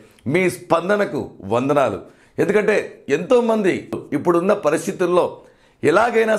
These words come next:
సరే ఉద్యోగాన్ని సాధించాలనే ఉద్దేశంతో హాస్టల్ వెల్ఫేర్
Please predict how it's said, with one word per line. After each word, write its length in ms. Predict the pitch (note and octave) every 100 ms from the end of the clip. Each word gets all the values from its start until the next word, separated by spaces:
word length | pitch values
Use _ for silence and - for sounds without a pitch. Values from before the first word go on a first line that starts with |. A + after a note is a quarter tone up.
| G3
సరే 160 | F3+ D3+ - - C#3
ఉద్యోగాన్ని 500 | D3 F3 G3+ G3 F3+ -
సాధించాలనే 720 | C3 D#3 G3 D#3+ E3+ D#3+ C#3 B2+
ఉద్దేశంతో 520 | D3 C3 C3+ A#2 D3+ A#2 - - - -
హాస్టల్ 520 | C#3+ G3 - - A3 F3+
వెల్ఫేర్ 320 | F3 D#3+ E3+